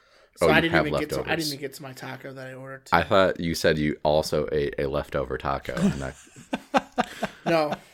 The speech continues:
Speaker 2: raised some questions.
Speaker 1: Well, I have a leftover taco now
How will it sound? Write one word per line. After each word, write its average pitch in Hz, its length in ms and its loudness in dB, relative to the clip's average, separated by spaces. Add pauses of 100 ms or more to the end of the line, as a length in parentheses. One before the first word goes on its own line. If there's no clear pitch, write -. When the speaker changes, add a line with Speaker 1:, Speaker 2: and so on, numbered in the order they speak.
(120)
Speaker 2:
raised 120 400 10
some 101 180 2
questions. 80 540 2
Speaker 1:
Well, 156 220 2
I - 100 2
have 220 100 10
a 170 60 4
leftover 143 340 0
taco 127 360 -10
now 123 340 -12